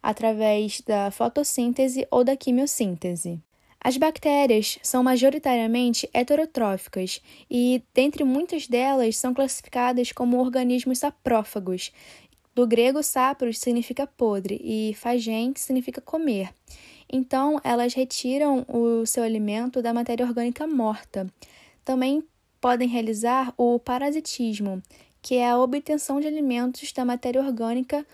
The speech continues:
do corpo de outros seres vivos, e assim elas podem causar diversas doenças. Mas um bom exemplo de bactéria autótrofa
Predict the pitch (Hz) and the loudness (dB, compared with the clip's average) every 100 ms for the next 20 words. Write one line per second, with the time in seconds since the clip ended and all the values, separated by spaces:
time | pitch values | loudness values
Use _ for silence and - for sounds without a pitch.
0 | _ - 277 - 277 285 311 277 254 277 | _ -6 -4 2 2 2 -4 2 2 2
1 | 330 - 302 330 311 233 214 196 202 - | -2 -2 0 0 -4 -2 -4 -4 -8 -10
2 | _ _ - - 247 262 277 269 285 302 | _ _ -20 -6 -2 -2 -2 -2 -2 -2
3 | - 233 240 - 226 240 240 240 233 226 | -2 -2 -2 -2 -2 -2 -4 -4 -2 -2
4 | 240 240 220 226 262 262 302 214 185 180 | -2 -2 -2 -2 -2 0 0 -2 -4 -6
5 | 185 - - _ _ _ _ - 226 233 | -10 -12 -14 _ _ _ _ 0 4 6
6 | 240 240 240 247 302 311 269 262 254 262 | 6 6 6 4 4 4 4 4 4 4
7 | 226 240 233 226 220 220 - 214 214 220 | 4 4 4 4 2 -2 0 0 2 0
8 | 220 - 240 254 226 - | 0 0 0 0 -4 -2